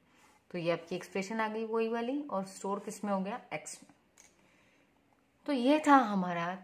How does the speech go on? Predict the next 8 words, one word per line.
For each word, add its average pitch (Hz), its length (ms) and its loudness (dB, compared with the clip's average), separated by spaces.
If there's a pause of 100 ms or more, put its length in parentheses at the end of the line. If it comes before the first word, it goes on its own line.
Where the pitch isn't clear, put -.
three 226 440 -4
address 170 500 -2
instruction। 175 720 -8 (1160)
नेक्स्ट 190 420 -2
वीडियो 196 280 0
में 185 120 2
हम 180 180 -2
देखेंगे 170 460 -4